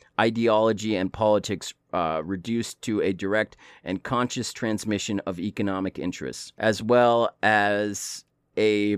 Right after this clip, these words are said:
pronounced, uh, historical determinism that viewed the end of capitalism and the proletariat revolution as inevitable occurrences. Widespread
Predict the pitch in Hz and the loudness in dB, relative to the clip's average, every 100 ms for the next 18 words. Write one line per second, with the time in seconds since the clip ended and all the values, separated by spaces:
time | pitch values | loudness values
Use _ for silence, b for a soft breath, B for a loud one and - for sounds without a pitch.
0 | - - 117 101 107 113 113 - - - | -2 -10 -6 -2 -2 -2 -4 -6 -12 -14
1 | - - _ - 110 98 113 107 - 107 | -20 -20 _ 0 2 2 0 -4 0 2
2 | 104 107 98 90 - 156 143 135 123 127 | 2 0 -2 -4 -2 2 4 4 2 2
3 | 117 113 b b b 98 104 101 - 98 | 0 -2 b b b 0 2 2 -2 -10
4 | 123 127 123 110 104 107 101 - _ - | 0 4 4 2 0 2 2 -2 _ -8
5 | 123 135 135 135 - - 101 110 110 107 | -2 2 4 4 0 -4 -2 0 0 0
6 | 110 101 - 135 117 - 107 107 98 107 | -2 -6 0 4 4 2 2 2 2 0
7 | 104 98 b b 110 110 107 107 101 - | -2 -4 b b -2 -2 -2 -4 -6 -12
8 | 107 113 101 - 123 123 - 120 110 107 | -8 -6 -4 0 4 4 4 4 4 4
9 | 120 98 104 92 - 92 95 98 98 98 | 4 2 2 0 0 -2 -2 0 0 0
10 | 95 92 85 90 82 87 87 - - 87 | 0 0 0 -2 -2 -2 -4 -6 -12 -10
11 | - 90 73 - 50 - - - 110 143 | -6 -6 -6 -10 -12 -14 -20 -4 4 4
12 | 170 - - 147 120 104 | 4 -4 -2 2 2 2